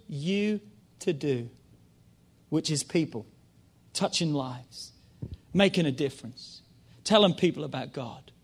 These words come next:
Don't let what God has called you to do be exactly that which distracts you from what God has called you to do. Isn't it amazing how people that we're called to can be that which distract us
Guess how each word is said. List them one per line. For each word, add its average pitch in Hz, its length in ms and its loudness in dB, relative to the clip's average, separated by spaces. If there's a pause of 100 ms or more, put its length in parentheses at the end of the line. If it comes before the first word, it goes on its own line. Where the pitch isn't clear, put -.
(420)
Don't 302 260 12
let 269 180 6
what 180 240 -2
God 254 220 6
has 190 160 2
called 262 420 0
you 214 120 -2
to 190 140 -4
do 135 440 -2 (840)
be 185 160 12
exactly 202 720 0
that 160 400 -6 (840)
which - 260 0
distracts 190 800 0
you 131 280 -4 (760)
from 139 300 0
what 139 220 -2
God 156 400 -2 (500)
has - 160 -6
called 151 500 -2 (360)
you 127 340 -6 (880)
to - 120 -8
do. 120 240 -10 (1200)
Isn't 254 100 -6
it - 60 -14
amazing 226 400 6
how 180 140 2
people 214 460 2
that 147 120 0
we're 151 80 0
called 175 380 0
to 127 180 -4
can 139 180 -4
be 135 120 -2
that 151 240 -4
which - 400 -6
distract 156 600 -4
us 120 380 -12